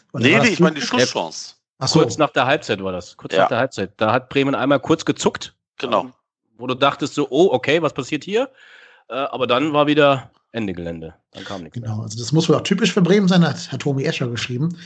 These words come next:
Speaker 1: Die spielen wohl immer in der ersten Halbzeit extrem passiv und kommen dann so überfallartig aus der Kabine.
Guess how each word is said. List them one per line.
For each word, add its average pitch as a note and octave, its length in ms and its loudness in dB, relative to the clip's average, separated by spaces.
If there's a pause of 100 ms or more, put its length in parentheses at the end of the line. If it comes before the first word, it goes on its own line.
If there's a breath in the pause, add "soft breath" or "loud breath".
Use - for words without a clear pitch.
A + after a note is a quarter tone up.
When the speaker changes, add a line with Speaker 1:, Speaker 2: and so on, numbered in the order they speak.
(360 loud breath)
Speaker 1:
Die C3 60 -2
spielen D#3+ 320 2
wohl C#3+ 120 4
immer E3 220 2
in E3+ 80 6
der E3 100 0
ersten D#3+ 280 -2
Halbzeit D#3+ 280 -2
extrem F3 480 0
passiv F3 460 0 (400 loud breath)
und B2 80 -12
kommen D3+ 220 2
dann C#3+ 200 0
so C3+ 260 -2
überfallartig E3+ 840 2
aus C3+ 100 -12
der C3+ 120 -10
Kabine. D3 480 -2